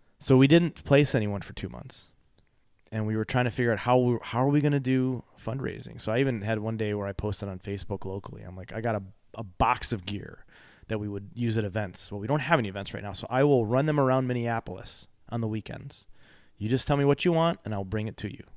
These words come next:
with my mask on and whatever. If we figured out within the state rules that that was permissible to go do that with how they were allowing certain kinds of transactions, and we, I mean, that's what we, the kind of lengths we were going to. Um, but the money kept coming in.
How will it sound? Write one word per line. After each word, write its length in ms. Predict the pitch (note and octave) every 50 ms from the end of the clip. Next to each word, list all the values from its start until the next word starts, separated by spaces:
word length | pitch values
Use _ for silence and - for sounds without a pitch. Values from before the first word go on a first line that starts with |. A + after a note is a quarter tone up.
| - -
with 120 | - G2 G2
my 140 | G#2+ G2 F#2+
mask 320 | G#2+ A#2+ B2+ B2+ - -
on 240 | C3+ C3 C3 C3 A#2+
and 160 | G#2 G2 F#2+ - - - - - - - -
whatever. 320 | B2 B2+ B2+ B2 A2+ G#2+
If 140 | G2+ - -
we 100 | A#2+ A#2
figured 240 | - - C3+ C3 B2+
out 100 | B2+ A#2
within 240 | A#2+ A2+ - C3+ C3+
the 80 | B2+
state 260 | - - - C#3 C#3+ D#3
rules 320 | E3 D3+ D3 D#3 C3+ A2+
that 120 | A#2 A2
that 140 | - B2+ A#2
was 120 | C3+ A2 -
permissible 520 | - B2 A#2+ B2 A#2+ - D#3 D3 D3 D3
to 100 | - A#2+
go 140 | A#2+ A#2+ A2+
do 180 | A2 A#2 A#2+
that 280 | A#2+ B2+ C3+ C#3+ C#3+ - - -
with 180 | A2 G#2+ -
how 240 | - - - B2 B2+
they 100 | A#2 B2
were 120 | A#2+ A#2+
allowing 280 | A#2 A2 A2 A2 A#2+ B2
certain 200 | - C3 A2+ A#2
kinds 180 | - B2 A#2+ A2+
of 60 | A2
transactions, 580 | - B2 A2+ G#2+ A2 G2+ G#2 A2 - B2+ A#2+
and 100 | A2 G#2+
we, 120 | G#2 G2+ - G#2+
I 40 |
mean, 120 | A#2+ A#2 A2+
that's 220 | A#2 B2 - -
what 140 | A#2 - -
we, 100 | G#2+ F2
the 100 | F2 A2
kind 220 | - - A2+ A2
of 100 | G#2 G#2
lengths 300 | G#2 A2 A2 A#2 - -
we 60 | G#2+ G2+
were 100 | G#2 G2+
going 240 | G2+ G#2 A2 A2
to. 180 | - - G2+ F#2 - _ - - - - - _ -
Um, 380 | - G#2+ G2+ G2+ G2 F#2+ F#2 F#2 - _ _ _ _ - - - - - _ _ _ - - - -
but 340 | - C3 B2 - - - - _ _ - - - - - - - - - - - _ -
the 60 | - G#2
money 600 | G2+ G#2 C3 F3 D#3+ G#2 G2 G2+ G2+ G2 F2+ - - - - - - -
kept 180 | - A2+ - -
coming 280 | - - A2+ G2 G2 A2+
in. 120 | A#2 -